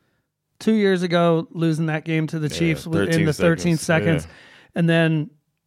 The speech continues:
Speaker 1: you know, f-, being the team of destiny to start out last season, only to
Speaker 2: Yeah.
Speaker 1: get thumped by the Bengals,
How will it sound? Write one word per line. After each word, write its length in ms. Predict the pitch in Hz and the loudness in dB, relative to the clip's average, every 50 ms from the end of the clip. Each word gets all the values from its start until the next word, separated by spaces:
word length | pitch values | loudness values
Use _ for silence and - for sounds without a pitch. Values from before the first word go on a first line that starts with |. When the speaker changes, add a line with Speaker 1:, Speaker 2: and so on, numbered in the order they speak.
| _ _ _ - | _ _ _ -2
Speaker 1:
you 140 | 165 165 160 | 0 2 2
know, 280 | 151 147 143 135 135 - - _ _ _ | 2 2 0 0 -2 -6 -14 _ _ _
f-, 600 | - - - - - - - - 254 190 - _ - - 294 254 | -20 -20 -20 -20 -20 -20 -20 -20 -20 -20 -20 _ -18 -16 -6 0
being 300 | 165 220 247 254 240 220 202 | 2 2 4 4 4 4 4
the 60 | 180 | 2
team 340 | - - 220 220 208 202 185 | 0 2 2 4 4 4 4
of 140 | 175 151 143 | 2 2 2
destiny 600 | 185 202 202 175 - - 208 196 180 175 170 165 | 2 2 2 2 0 2 2 4 4 4 4 2
to 160 | - - 180 | 0 -2 -6
start 300 | 170 - 196 185 180 175 | -2 0 2 4 4 6
out 220 | 180 175 165 156 175 | 4 4 2 2 0
last 300 | 185 196 214 196 - - | 2 2 2 2 2 2
season, 520 | 190 185 175 156 170 170 156 160 160 - - | 2 2 4 4 4 2 2 0 -2 -2 -2
only 260 | 175 165 170 175 170 | -2 0 0 2 2
to 60 | 156 | 2
Speaker 2:
Yeah. 40 | 165 | 2
Speaker 1:
get 180 | 175 170 170 - | 2 0 0 0
thumped 360 | - 196 196 180 175 - 156 | 0 2 2 2 0 0 0
by 160 | 170 160 165 | 2 2 2
the 80 | 151 151 | 2 2
Bengals, 600 | 147 180 175 175 170 170 156 151 143 - - | 4 4 4 4 4 4 2 2 0 -4 -8